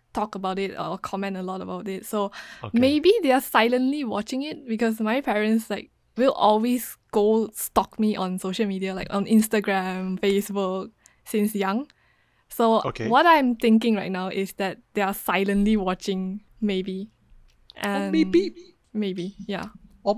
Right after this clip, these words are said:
Speaker 2: maybe they're just, like, very concerned for you.
Speaker 1: Yeah, maybe, like, it's possible that they want to know more about what's going on in Japan and me. So I think they are, I think they are curious about my life in Japan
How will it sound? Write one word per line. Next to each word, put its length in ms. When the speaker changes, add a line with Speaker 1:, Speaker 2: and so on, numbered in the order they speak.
Speaker 2:
maybe 300
they're 160
just, 320
like, 100
very 220
concerned 500
for 200
you. 340
Speaker 1:
Yeah, 340
maybe, 540
like, 300
it's 160
possible 500
that 220
they 140
want 380
to 380
know 280
more 180
about 340
what's 680
going 260
on 140
in 80
Japan 460
and 160
me. 280
So 460
I 100
think 300
they 100
are, 160
I 120
think 160
they 60
are 40
curious 380
about 160
my 100
life 260
in 60
Japan 400